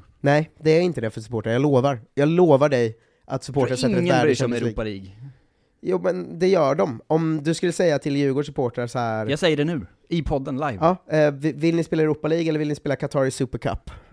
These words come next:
Speaker 2: Men den kommer inte heta Qatari Super
Speaker 1: Det är klart
Speaker 2: Cup.
Speaker 1: den kommer.
Speaker 2: Nej, den kommer heta European Super League, Marcus.
Speaker 1: Ja, nej, jag tror att, eh, det... Du, du, du fattar inte signalvärde hos supportrar, att ordet superliga eller annat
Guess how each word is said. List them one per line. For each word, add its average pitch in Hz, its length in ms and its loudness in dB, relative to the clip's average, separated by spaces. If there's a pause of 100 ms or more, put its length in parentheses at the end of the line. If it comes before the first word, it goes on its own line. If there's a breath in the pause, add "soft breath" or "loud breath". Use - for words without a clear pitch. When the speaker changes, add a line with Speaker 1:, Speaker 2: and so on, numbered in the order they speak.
(140)
Speaker 2:
Men 92 80 -14
den 107 120 -10
kommer 117 120 -6
inte 113 80 -8
heta 120 160 -8
Qatari 110 340 -10
Super - 280 -16
Speaker 1:
Det 190 60 4
är - 40 0
klart 208 160 2
Speaker 2:
Cup. - 40 -10
Speaker 1:
den 131 100 -6
kommer. 101 320 -8
Speaker 2:
Nej, 101 120 -14
den 127 80 -10
kommer 143 180 -4
heta 135 240 -4
European 139 560 0
Super 170 380 0
League, 202 300 4
Marcus. - 560 -8
Speaker 1:
Ja, 123 320 -4
nej, 160 360 4
jag 160 180 0
tror 151 280 -2
att, - 260 -6
eh, 143 60 0 (280)
det... 143 260 -2 (600 soft breath)
Du, 165 160 0
du, 160 380 0
du 156 100 -8
fattar 190 340 -2
inte 185 200 -2
signalvärde 147 800 2
hos 165 100 -4
supportrar, 117 400 -4
att 117 100 -6
ordet 151 420 -2
superliga 135 880 -2
eller 156 100 0
annat 135 640 -2